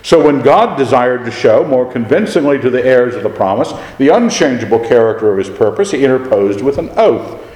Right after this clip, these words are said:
so that through two unchangeable things, in which is impossible that God should prove false, we who have fled for refuge might have strong encouragement to seize the hope that is set before us.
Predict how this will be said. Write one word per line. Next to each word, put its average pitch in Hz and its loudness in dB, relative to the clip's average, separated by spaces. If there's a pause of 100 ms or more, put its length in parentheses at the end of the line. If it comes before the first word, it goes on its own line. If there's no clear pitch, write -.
(160)
so 156 2
that 139 0
through 143 0
two 240 -2
unchangeable 180 0
things, 120 -2 (360)
in 165 2
which 226 0
is 185 2
impossible 185 0
that 117 -4
God 160 2
should 143 -6
prove 180 0
false, 92 0 (220)
we 226 0
who 139 2
have 113 -4
fled 175 0
for 185 2
refuge 101 -2
might 104 -2
have 95 -2
strong 151 -2
encouragement 85 -4 (380)
to 101 -8
seize 98 -4
the 104 -4
hope 90 -4
that 101 -2
is 98 -12
set 80 -4
before 87 -2
us. 71 -6